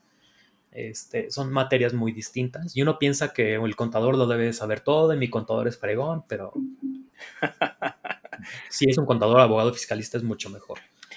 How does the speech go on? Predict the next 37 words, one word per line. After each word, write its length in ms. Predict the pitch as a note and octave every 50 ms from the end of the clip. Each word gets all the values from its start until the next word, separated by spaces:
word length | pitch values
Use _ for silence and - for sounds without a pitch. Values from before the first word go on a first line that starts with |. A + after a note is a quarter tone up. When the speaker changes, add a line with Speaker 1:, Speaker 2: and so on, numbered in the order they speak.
| - - _
Speaker 2:
Digo, 140 | - D3+ E3 - -
de-, 180 | C#3+ F3 - -
es 140 | F#3+ F#3+ -
como 180 | A#3 G#3 F3+
todo, 300 | - - G3 G3 B2+ G#2+
¿no? 180 | G#2 A2 A#2+ D3
O 80 | C#3
sea, 260 | A#2 A#2+ A#2 A#2+ G#2+ -
hay, 200 | G#2+ A#2 A2+ A#2 -
hay 160 | B2 C3 B2+
communities 480 | - C#3 B2+ A#2+ A#2+ A#2+ A2 - G#2 G#2+
muy 160 | G#2+ G#2+ G#2
buenos, 340 | G#2 A2+ A#2 B2 A#2+ A2 -
hay 80 | G2+ F#2+
communities 640 | - G#2 G2 F#2+ F#2+ - F#2+ F2+ F2 E2 - - - -
no 180 | F2+ F#2 F#2
tan 160 | - G2 F#2
buenos, 380 | F#2 G#2 A2 A#2 A2 G#2+ G#2 F#2+
¿no? 160 | F#2 G2 A2+
O 80 | A2 G2+
sea, 340 | G2 G2 F#2+ F#2 F2+ F2 F2
que 140 | - G2
te 140 | F2+ - G2
cobran, 320 | - G#2 G#2 G#2+ G#2+ G#2 G#2
Speaker 1:
Claro. 180 | G2 - - - - - - - _ _ _ - - - _
Speaker 2:
eh, 220 | C#2 C#2 D2+ C#2+ - - _ _ _
más 240 | G2+ A2 G#2+ G2+ F#2+
barato, 340 | G2 F#2+ G2 - - - F#2+
menos 240 | G2 F#2+ F#2+ F2+
barato, 340 | E2+ F2+ F#2 G#2 G#2 - G2+
¿no? 160 | F#2 F#2+ F#2+
De-, 300 | G2 G2 F#2 F2+ - F#2 - -
debe 180 | A#3 B3+ -
ser 140 | - A#2+ A3
exactamente 440 | G#3+ - G#2 - - - G3+ - -
lo 80 | -
mismo. 220 | - - - -